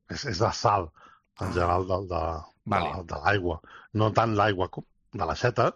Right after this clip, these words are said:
Speaker 1: sinó la sal, que, crema, deteriora molt, molt qualsevol,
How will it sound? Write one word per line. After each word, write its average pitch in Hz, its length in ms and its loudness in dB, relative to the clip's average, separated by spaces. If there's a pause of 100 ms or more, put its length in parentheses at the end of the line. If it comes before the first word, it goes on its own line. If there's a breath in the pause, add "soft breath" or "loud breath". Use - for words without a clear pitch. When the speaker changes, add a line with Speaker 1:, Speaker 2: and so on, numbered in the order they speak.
(260 loud breath)
Speaker 1:
sinó 98 320 0
la 80 120 -6
sal, 82 360 0
que, 95 220 -2 (800 loud breath)
crema, 110 400 4
deteriora 107 480 4
molt, 101 380 2
molt 95 240 0
qualsevol, 95 420 0